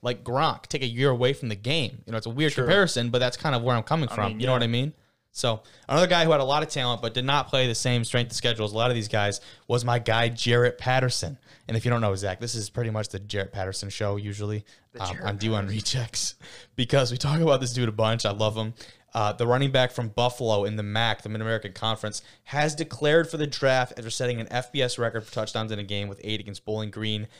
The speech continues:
Speaker 2: Wow.
Speaker 1: and finishing with over one thousand yards on the ground in only six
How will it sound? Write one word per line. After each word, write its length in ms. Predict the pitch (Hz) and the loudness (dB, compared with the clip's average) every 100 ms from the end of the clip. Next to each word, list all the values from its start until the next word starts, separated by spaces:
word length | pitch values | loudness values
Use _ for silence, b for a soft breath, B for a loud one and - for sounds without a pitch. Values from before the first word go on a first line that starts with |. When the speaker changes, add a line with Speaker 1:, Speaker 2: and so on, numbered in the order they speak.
| B | B
Speaker 2:
Wow. 100 | 113 | -6
Speaker 1:
and 280 | 123 139 139 | 0 0 0
finishing 720 | 143 139 143 147 165 160 165 - | -4 -4 -4 -2 -2 -2 -4 -6
with 160 | 123 - | -8 -2
over 320 | 123 120 113 | -2 -2 -4
one 340 | 107 110 143 | -4 -4 -4
thousand 460 | 151 143 143 131 113 | -2 0 0 -2 -2
yards 280 | 113 110 110 | 0 0 -2
on 80 | 107 | -8
the 60 | |
ground 420 | 104 104 107 107 | -6 -4 -2 -4
in 160 | 107 110 | -6 -10
only 300 | 101 104 101 | -8 -8 -8
six 680 | - - - 143 143 - | -8 -6 -4 -4 -4 -10